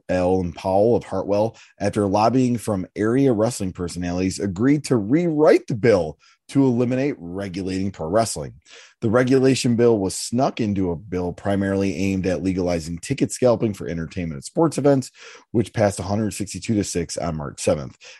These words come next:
After word got out, local indie promoters were mo-, most vociferous in their reaction, since if the pa-,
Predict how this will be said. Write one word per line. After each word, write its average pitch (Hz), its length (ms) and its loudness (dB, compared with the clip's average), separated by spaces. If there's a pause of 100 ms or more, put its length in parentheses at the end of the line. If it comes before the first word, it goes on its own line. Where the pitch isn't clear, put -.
After 113 260 2
word 107 280 2
got 107 180 4
out, 110 240 2
local 101 320 0
indie 104 240 -4
promoters 90 480 -6
were 92 120 -2
mo-, 92 340 -4
most 98 440 -4
vociferous 80 840 -2 (280)
in 92 140 -2
their 87 140 0
reaction, 92 640 -2 (260)
since 117 400 -2
if 98 200 -2
the 90 140 -4 (260)
pa-, 131 340 4